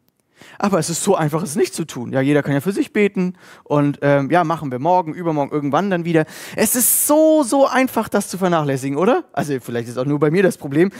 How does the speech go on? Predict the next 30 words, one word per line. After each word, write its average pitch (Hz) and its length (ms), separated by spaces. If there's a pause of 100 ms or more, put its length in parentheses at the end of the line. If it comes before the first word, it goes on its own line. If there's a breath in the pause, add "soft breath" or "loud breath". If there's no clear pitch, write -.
(240 loud breath)
Aber 190 240
wisst 269 220
ihr, 269 120 (240 loud breath)
es - 220
ist, - 360 (640)
es 220 160
ist - 260 (100)
ein, 202 280 (140)
wieder 247 240
eine 202 240
Gewohnheit, 160 1000 (240 loud breath)
die 175 120
aus 180 160
einem 170 240
Prinzip 220 800
entsteht. 135 720 (300 loud breath)
Lerne 240 600
diese 202 280
Gewohnheiten. 165 1000 (380 loud breath)
Und 180 160
wenn 226 160
du 240 80
ein, 240 300
zwei 220 240
Tage 208 280
vermisst 202 380
hast, 196 240
fangt 277 420
wieder 233 360
an. 120 240